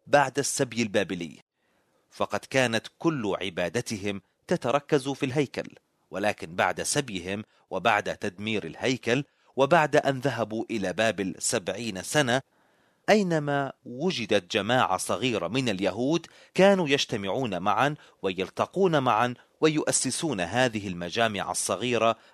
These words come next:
أو أماكن الاجتماع الصغيرة هذه. وحيث إنهم لم يتمكنوا من إعادة بناء الهيكل، فقد بقيت المجامع حتى هذا اليوم. فبالقرب من هناك يوجد مجمع يهودي،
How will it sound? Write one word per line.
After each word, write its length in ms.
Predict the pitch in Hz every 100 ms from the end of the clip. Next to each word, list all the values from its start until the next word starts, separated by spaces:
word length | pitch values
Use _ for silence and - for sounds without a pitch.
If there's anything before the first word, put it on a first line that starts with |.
| -
أو 180 | 120 123
أماكن 600 | - 107 104 113 - 110
الاجتماع 640 | 90 95 - 101 107 117
الصغيرة 480 | 101 - 92 92 87
هذه. 340 | 80 82 76 - - _ _ -
وحيث 480 | 156 - 214 - 156 143 135 - -
إنهم 460 | 107 90 90 85
لم 180 | 80 104
يتمكنوا 720 | 95 78 92 120 - 123 92 78
من 140 | 95 -
إعادة 500 | 90 95 117 95 -
بناء 360 | 76 87 98 -
الهيكل، 560 | 78 113 131 - 104 113 _ _ _ _
فقد 400 | 123 - 127 95
بقيت 460 | 127 - 131 123
المجامع 640 | 120 101 95 117 107 104 98
حتى 420 | - 117 - -
هذا 300 | 95 95 90
اليوم. 360 | 82 80 71 - _ _ _ _
فبالقرب 680 | - 95 90 98 - 139 113
من 300 | 117 110 87
هناك 640 | 78 92 113 135 160 -
يوجد 380 | 117 123 120 117
مجمع 560 | 113 101 107 110 95 98
يهودي، 540 | 87 85 107 120 87